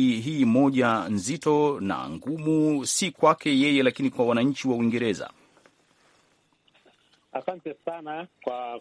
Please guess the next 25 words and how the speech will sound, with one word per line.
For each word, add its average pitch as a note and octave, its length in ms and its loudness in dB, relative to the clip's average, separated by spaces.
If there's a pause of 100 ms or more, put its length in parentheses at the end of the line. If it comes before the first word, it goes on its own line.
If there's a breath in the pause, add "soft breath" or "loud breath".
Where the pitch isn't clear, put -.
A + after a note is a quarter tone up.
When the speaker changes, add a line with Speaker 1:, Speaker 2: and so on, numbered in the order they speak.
Speaker 2:
kunipa C3+ 440 -6
nafasi A#2+ 380 -8
hii C#3+ 340 -2
au C3+ 140 -2
fursa C#3+ 340 -2
nzuri C#3+ 440 2
ya C3 80 2
kuweza C#3 340 0
kuchangia F3+ 720 0 (920)
kutokana C3 320 0
na B2+ 80 0
Bwana A#2+ 320 2 (180)
Sunak. B2+ 300 -2 (100)
Bwana C#3+ 320 0
Sunak A3+ 320 2
ameingia F3+ 760 2 (680)
kwenye D3+ 340 2
kiti F3+ 300 0
ambacho E3 340 0
ni D3+ 120 0
kiti - 280 -6
cha D3 140 2
moto D3+ 320 0
sana, A2+ 380 -2 (1300)
la, C3 200 2